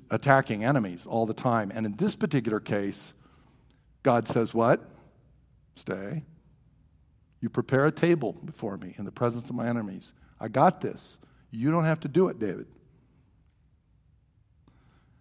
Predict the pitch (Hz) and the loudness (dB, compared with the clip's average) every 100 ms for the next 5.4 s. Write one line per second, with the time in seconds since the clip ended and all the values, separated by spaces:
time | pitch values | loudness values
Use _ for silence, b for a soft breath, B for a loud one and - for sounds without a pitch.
0 | b b - 113 123 135 135 135 123 123 | b b -4 -2 0 0 0 -2 0 4
1 | 143 170 127 127 - 127 117 117 - 110 | 4 4 0 0 0 0 0 -6 -4 -4
2 | 107 107 101 - - 123 107 107 - 104 | -2 -2 -4 -4 -4 -4 -6 -6 -6 -6
3 | 95 92 - - - b b b b b | -6 -8 -12 -18 -20 b b b b b
4 | b b b 120 151 - 123 - - 139 | b b b 0 0 2 0 0 -2 2
5 | 151 160 143 | 4 6 4